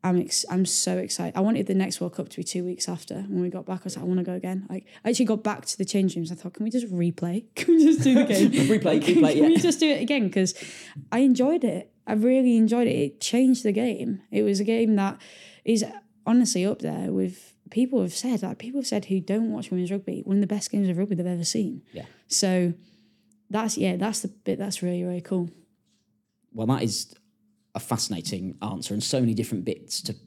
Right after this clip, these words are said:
Speaker 2: to pick out, and I'm sure people listening will all have their own bits that
Speaker 1: Mm.
Speaker 2: they'll take away from that. The one question that I want to, to ask is just hearing the way that you speak about it, you seem very, very aware and proud of the responsibility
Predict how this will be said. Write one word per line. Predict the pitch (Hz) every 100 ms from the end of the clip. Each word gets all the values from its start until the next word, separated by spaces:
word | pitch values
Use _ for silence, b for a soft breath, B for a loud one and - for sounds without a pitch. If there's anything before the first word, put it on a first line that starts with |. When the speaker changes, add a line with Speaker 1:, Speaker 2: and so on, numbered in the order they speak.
| -
Speaker 2:
to | -
pick | - 117 -
out, | 110 101 -
and | 101
I'm | 104
sure | - 110
people | 98 98 104
listening | 104 - 98
will | 101 92 - _
all | 110 104
have | 113
their | 101
own | 98 87
bits | 95 - -
that | 95
Speaker 1:
Mm. | -
Speaker 2:
they'll | 92
take | 92 92
away | 95 87
from | 76 82
that. | 82 - _ _ _ _ _ _ -
The |
one | 117 147 151 139 123 -
question | - 110 -
that | 104
I | -
want | 98 95 90
to, | - 95 92 - _ _ -
to | -
ask | - 90 87 - - - -
is | 95 95 -
just | 127 123
hearing | 147 127 113
the |
way | 107 104
that | -
you |
speak | 98 - 95
about | - 92 -
it, |
you | 76 107
seem | 113 107
very, | 101 - 110 104 95 95 - _ _ _ _ -
very | 127 123 113
aware | 104 95 98 110 104 95 92 92 95 _
and | 156 147
proud | - 131 120 107
of | 101
the | 95
responsibility | 95 107 95 107 110 98 - 65 65 -